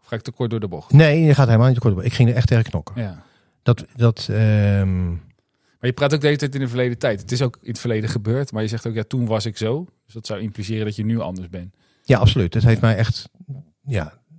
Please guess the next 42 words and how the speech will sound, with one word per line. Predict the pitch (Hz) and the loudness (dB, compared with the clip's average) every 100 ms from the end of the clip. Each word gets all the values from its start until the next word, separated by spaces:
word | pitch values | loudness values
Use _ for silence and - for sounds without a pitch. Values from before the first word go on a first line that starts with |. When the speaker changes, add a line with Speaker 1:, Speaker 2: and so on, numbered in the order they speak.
| _ | _
Speaker 2:
enorm | 135 127 117 | 6 6 6
veranderd. | 98 80 76 - | 2 -4 -8 -10
Speaker 1:
Oké, | 113 - | -10 -4
Speaker 2:
Ja, | 82 82 | -6 -6
Speaker 1:
oké. | 92 - | -14 -10
Speaker 2:
ja. | 90 | -8
Speaker 1:
Nou, | 92 | -8
daar | 101 | -8
komen | - 107 | -8 -6
we | 107 | -6
dan | 107 | -8
ongetwijfeld | 107 - 101 98 98 | -10 -8 -6 -6 -2
Speaker 2:
Ja. | 127 | 0
Speaker 1:
op. | 110 - _ _ _ _ | 0 -4 _ _ _ _
Ehm, | 120 113 113 107 - _ | -6 -4 -4 -8 -14 _
maar | 117 123 | -4 -2
toen | 160 | -2
was | 151 143 | 0 0
jij | 139 135 | 0 0
de | 131 | 0
man | 131 127 123 120 | 0 0 -2 -6
die | 117 117 | -8 -2
daadwerkelijk | 117 120 131 131 - | 0 2 0 0 -6
geloofde. | 120 117 117 110 | -4 -2 -2 -4
Het | 117 - - - - - | -6 -8 -14 -14 -16 -10
is | |
een | 151 | -4
beetje | 226 185 | -2 -2
het | - | -2
einde | 190 185 | -2 -2
van | 147 | -2
de | 135 | -2
jaren | 104 98 | -2 -2
negentig, | 131 185 165 - | -2 -2 -6 -8
hè? | 156 208 - _ _ _ | -8 -10 -12 _ _ _
Eh, | 139 123 120 120 113 | -4 -2 0 -2 -4
eh, | - - - - | -8 -16 -20 -16
eh, | 110 - - - 120 117 | -14 -14 -16 -10 -10 -6
greed | 123 120 | -6 -4
is | 120 | -4
good. | 117 139 135 - - - - | 0 0 0 -6 -18 -20 -10
Ehm, | 113 113 113 110 | -6 -2 -2 -2